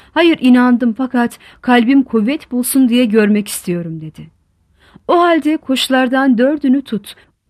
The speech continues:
onları kendine çek, iyice incele. Sonra her dağın başına onlardan birer parça koy. Sonra onları kendine çağır. Koşarak sana gelecekler.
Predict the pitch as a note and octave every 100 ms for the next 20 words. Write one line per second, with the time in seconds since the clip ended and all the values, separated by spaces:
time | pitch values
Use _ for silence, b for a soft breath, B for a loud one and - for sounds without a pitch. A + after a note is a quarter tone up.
0 | _ A#3 A#3 A#3 A3+ A#3+ A#3 G#3 G3+ G3
1 | F#3 - E3+ - _ _ - D#4 D#4 C4
2 | - A3+ F#3+ F#3+ E3+ E3+ _ _ b b
3 | - - E4+ D#4+ D#4+ D4 D#4+ F4 D#4 C4+
4 | C#4 A3 A3 B3+ B3 A#3 G#3 A3 A3+ A#3
5 | B3 C4+ A#3+ A#3 A#3 B3 G#3+ F#3+ - F#3+
6 | F3 D#3+ - _ _ _ - C4 C4+ A3+
7 | A3 - G#3+ A3 A#3 B3+ A3+ G#3 G#3 G3+
8 | G3+ G3 D#3+ D3+ - b b b D4+ D4
9 | E4 D4+ D4 - B3+ A3+ G3+ F#3 F3+ F3
10 | - E3+ E3 F3